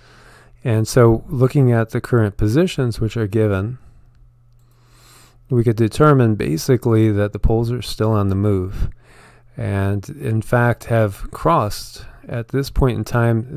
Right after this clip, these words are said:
they are, the North Pole has crossed the geographic North Pole and is in fact more towards Siberia and is heading over that way and projected to continue heading over that way.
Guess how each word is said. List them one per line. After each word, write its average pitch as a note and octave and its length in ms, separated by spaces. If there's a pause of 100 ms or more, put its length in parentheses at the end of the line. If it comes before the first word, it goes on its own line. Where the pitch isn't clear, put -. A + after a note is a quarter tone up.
they A2+ 120
are, G#2+ 220 (280)
the G#2+ 180
North A#2 300
Pole A2 220
has G2 200
crossed - 640 (520)
the A2 100
geographic G#2 800
North G#2+ 360
Pole G2+ 340
and G#2 360 (100)
is C#3 280
in G2+ 100
fact G#2+ 340
more G#2 300
towards G#2 420
Siberia - 720 (600)
and G2 360
is G#2 280
heading C3+ 360
over G#2+ 420
that G2 300
way A2 300 (300)
and G2+ 260
projected G#2+ 520
to - 80
continue D3+ 460
heading G2 340
over F#2+ 280
that F2+ 240
way. F2+ 280